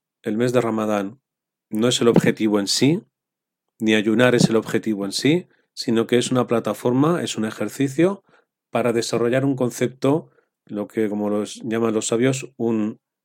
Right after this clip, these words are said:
acto del corazón que es taqwa. Por eso el profeta Muhammad, la paz sea con él, en un hadiz y dirigiendo su mano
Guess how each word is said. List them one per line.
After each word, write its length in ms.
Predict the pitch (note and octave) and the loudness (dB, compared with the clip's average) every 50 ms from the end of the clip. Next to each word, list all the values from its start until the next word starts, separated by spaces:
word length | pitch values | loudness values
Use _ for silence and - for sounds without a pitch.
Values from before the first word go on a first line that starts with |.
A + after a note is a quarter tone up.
| _ _ _ _ _ _ | _ _ _ _ _ _
acto 320 | - C3+ C#3 C3 C3+ B2 A#2 | 0 0 0 0 0 -2 0
del 160 | A2 G#2+ G#2+ | 0 0 0
corazón 520 | - - B2+ B2 A#2 - C3+ C#3 D3+ D3 | 0 -2 -2 -2 -2 -2 -2 -2 -2 -2
que 200 | - - A2+ A2 | -2 0 0 2
es 320 | B2 C3+ C3 - - _ _ _ - C3+ - | 0 0 -4 -8 -12 _ _ _ -20 -8 -4
taqwa. 440 | - A2+ G#2 - - G2+ F#2 F2 - _ _ _ _ _ _ _ _ _ _ | -2 -2 -2 -2 -2 -4 -4 -6 -8 _ _ _ _ _ _ _ _ _ _
Por 140 | - G2+ | 0 0
eso 180 | A2 A2+ - B2 | 0 2 2 2
el 60 | A#2 | 2
profeta 360 | A2+ A#2+ A#2 - - G#2+ B2 | 2 0 -2 -2 -2 -2 0
Muhammad, 420 | A#2 A2+ A2+ A2 - B2+ C3 C3 A#2+ | 0 0 0 -2 -2 -2 0 0 0
la 120 | A2 G#2 | -2 -2
paz 140 | - A2 G#2+ | -4 -6 -6
sea 180 | - - G#2+ G2 | -6 -6 -6 -4
con 160 | - A2 A2+ | -2 0 2
él, 260 | B2 C#3 E3 - - _ _ _ _ _ _ _ _ _ _ | 2 2 0 -2 -6 _ _ _ _ _ _ _ _ _ _
en 100 | - G#2+ | -4 -2
un 100 | A2+ A#2 A2+ - | -2 -2 0 0
hadiz 560 | A#2 A2 A2 C3+ D3+ E3+ E3 - - - - _ _ _ | 0 2 4 6 4 4 2 -2 -12 -16 -20 _ _ _
y 360 | - A2+ A2+ A#2 G#2 - - _ _ _ _ _ _ _ _ _ _ _ - | -2 0 0 0 0 -4 -8 _ _ _ _ _ _ _ _ _ _ _ 0
dirigiendo 640 | A#2 A#2 A#2 A2+ A2+ - - C#3+ D3 C#3+ C#3 C3+ | 2 2 4 2 2 2 2 2 4 4 4 2
su 220 | C3+ - - A#2+ A#2 | 2 2 2 2 2
mano 540 | A2+ C3 C3+ D3 C#3+ B2+ A2 G2+ G2+ - | 2 2 2 2 2 0 0 -2 -4 -8